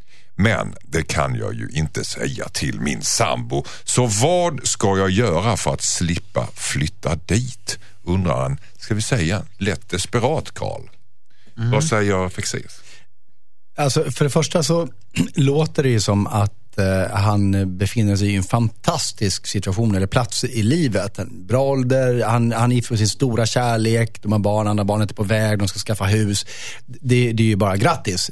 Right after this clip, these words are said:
Speaker 3: till allt det här. Och så kommer då svärmor som ett litet smolk i bägaren. Och, och jag ty-, ja, absolut kan man prata med sin sambo om sånt här.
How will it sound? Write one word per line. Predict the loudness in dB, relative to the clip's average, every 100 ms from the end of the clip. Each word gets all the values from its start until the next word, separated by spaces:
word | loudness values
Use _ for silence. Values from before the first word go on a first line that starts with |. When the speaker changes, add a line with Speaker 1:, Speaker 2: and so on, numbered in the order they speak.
| -2
Speaker 3:
till | 0
allt | 0 2
det |
här. | 2 2 -4 -10 -12 -12 -4
Och | 0
så | 2
kommer | 2 2 2
då | 2
svärmor | 2 2 2
som | 2
ett | 2
litet | 2 0 0
smolk | 0 2
i | 2
bägaren. | 2 2 0
Och, | 0 0 2
och |
jag | 2 2
ty-, | 0 -2
ja, | 2 4 4
absolut | 2 -2 0 2 4 4 2 2 -2
kan | 0 2 4
man | 2
prata | 2 2 2 2
med | 2
sin | 2
sambo | 2 2 0
om | -2
sånt | -4 -2
här. | -2 -4